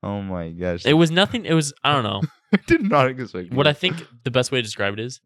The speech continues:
Speaker 1: Yeah.
Speaker 2: is, like, it's something that me and you would do, like, the appropriation level.
Speaker 1: Uh-huh, yeah,
Speaker 2: But it
Speaker 1: yeah.
Speaker 2: probably wasn't appropriate for my boss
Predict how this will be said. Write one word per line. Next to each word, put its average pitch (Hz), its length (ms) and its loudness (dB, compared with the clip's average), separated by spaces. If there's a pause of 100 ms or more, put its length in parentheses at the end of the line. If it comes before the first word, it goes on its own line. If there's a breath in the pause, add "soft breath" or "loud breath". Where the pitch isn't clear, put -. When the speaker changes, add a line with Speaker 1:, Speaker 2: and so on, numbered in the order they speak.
Speaker 1:
Yeah. 78 160 -14 (160)
Speaker 2:
is, 113 260 2
like, 104 220 0 (1040)
it's 131 180 2
something 143 340 -2
that 120 100 -4
me 113 280 -2
and 104 100 -4
you 110 380 -2 (600)
would 139 200 -2
do, 156 320 0
like, 127 220 -2
the 120 240 -2
appropriation 127 580 -2
level. 139 320 -4
Speaker 1:
Uh-huh, 143 200 -2
yeah, 113 180 -4
Speaker 2:
But 151 80 2
it 202 80 2
Speaker 1:
yeah. 185 60 -4
Speaker 2:
probably 156 180 0
wasn't 135 180 0
appropriate 110 280 -2
for 107 60 -20
my 98 100 -10
boss - 500 -10